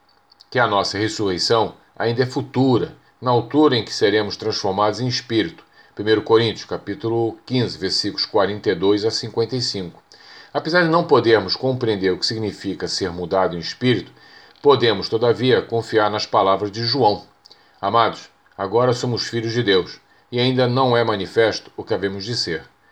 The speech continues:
Mas sabemos que, quando ele se manifestar, seremos semelhantes a ele,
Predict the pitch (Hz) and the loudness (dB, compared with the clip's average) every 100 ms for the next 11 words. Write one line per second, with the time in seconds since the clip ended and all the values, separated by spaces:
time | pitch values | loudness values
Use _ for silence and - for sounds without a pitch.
0 | _ 117 123 131 - - _ - - 139 | _ -2 0 0 -4 -14 _ -16 -2 0
1 | 117 113 110 - - 87 82 - 110 101 | 2 0 0 -6 -4 -6 -4 -2 0 0
2 | 95 107 110 95 - 92 87 87 135 - | 2 2 2 -2 -4 -4 -4 -2 -2 0
3 | 98 92 - _ - _ - - 113 117 | 0 -2 -8 _ -20 _ -12 2 4 4
4 | 120 - 135 127 113 107 131 107 95 90 | 0 0 2 2 2 2 2 4 4 0